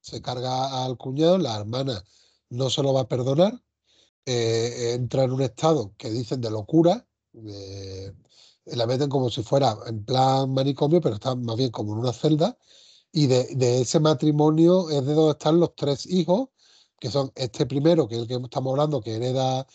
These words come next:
por primera vez el trono, el de, el del medio, que es, pues, como el del medio de los chichos, que está celoso del de arriba, pero no tiene mérito tampoco ninguno, y después el, el niño, que es este que hemos contado, que al final se hace en último término con el,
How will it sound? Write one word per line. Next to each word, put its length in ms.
por 140
primera 260
vez 140
el 60
trono, 300
el 180
de, 320
el 200
del 220
medio, 400
que 320
es, 60
pues, 160
como 240
el 80
del 120
medio 220
de 80
los 120
chichos, 400
que 260
está 360
celoso 460
del 120
de 100
arriba, 400
pero 640
no 200
tiene 240
mérito 520
tampoco 360
ninguno, 400
y 140
después 360
el, 60
el 140
niño, 420
que 140
es 60
este 180
que 60
hemos 180
contado, 400
que 200
al 100
final 260
se 100
hace 260
en 120
último 340
término 420
con 160
el, 600